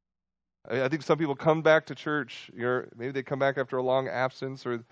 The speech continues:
they forget. But let me just, if you're here th-, today and you're asking the question, "How can I be right with God? How can I be forgiven of my sin? How can the shame be taken away?" The answer is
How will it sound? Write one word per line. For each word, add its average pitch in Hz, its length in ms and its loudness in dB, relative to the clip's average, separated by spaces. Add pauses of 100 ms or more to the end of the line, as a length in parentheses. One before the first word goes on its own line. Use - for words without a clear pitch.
(120)
they 127 120 0
forget. 127 480 -2
But 135 80 -8
let 160 80 -4
me 170 60 -4
just, 160 200 -14 (640)
if 127 80 -12
you're 196 120 0
here 175 200 4
th-, 175 120 2 (140)
today 147 240 2
and 147 60 0
you're 135 100 4
asking 143 220 2
the 131 60 -6
question, 127 320 -6
"How 160 280 2
can 185 180 -2
I 143 100 4
be 135 120 -6
right 123 240 -2
with 120 160 -10
God? 98 320 -6 (1160)
How 156 200 -2
can 175 160 0
I 165 80 2
be 147 140 -6
forgiven 117 420 -8
of 117 100 -6
my 113 160 -6
sin? 98 280 -12
How 143 260 -2
can 165 200 -4
the 160 60 -6
shame 113 360 -6
be 113 100 -12
taken 113 380 -14
away?" 104 340 -12 (1160)
The 123 120 -10
answer 143 240 -10
is 120 160 -12